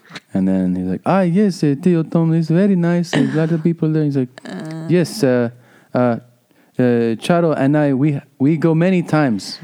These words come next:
Speaker 1: We very, very enjoy it."
Speaker 2: <laughs> Uh, uh.
Speaker 1: And they actually, I, I think he's right, this guy, that, like, they think you're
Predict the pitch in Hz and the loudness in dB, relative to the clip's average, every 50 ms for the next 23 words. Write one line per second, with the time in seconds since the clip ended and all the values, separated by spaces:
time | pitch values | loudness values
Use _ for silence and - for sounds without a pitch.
0 | 156 - 123 123 117 127 127 127 120 110 - 110 110 110 113 131 143 143 139 127 | -4 -2 0 0 2 2 0 0 -2 -2 -4 -6 -4 -2 0 0 0 2 0 0
1 | 117 107 98 113 110 104 98 - - 208 185 220 190 180 170 165 160 156 156 156 | -2 -2 0 0 0 0 0 -2 -2 0 0 0 0 0 -2 -2 -2 -2 -4 -4
2 | 156 - - - - - - 156 - 185 196 - 110 - 156 147 110 143 190 254 | -6 -8 -10 -12 -12 -10 -8 -6 -2 0 0 0 0 0 0 0 2 2 2 2
3 | 285 - - 214 185 143 147 151 123 143 147 - 160 147 139 147 147 139 120 123 | 0 0 0 2 2 2 2 2 0 0 0 0 0 2 2 2 0 0 0 0
4 | 156 185 170 131 120 - - 104 - 117 104 - - 127 123 120 110 110 110 110 | 2 2 2 0 -2 -2 -6 -4 -2 -2 0 0 0 2 2 2 2 2 0 2
5 | 110 107 104 95 - - - - - - _ _ _ _ - 123 143 156 143 - | 2 0 0 0 -4 -10 -20 -20 -20 -20 _ _ _ _ -2 0 0 2 2 2
6 | 143 127 117 117 | 0 2 2 2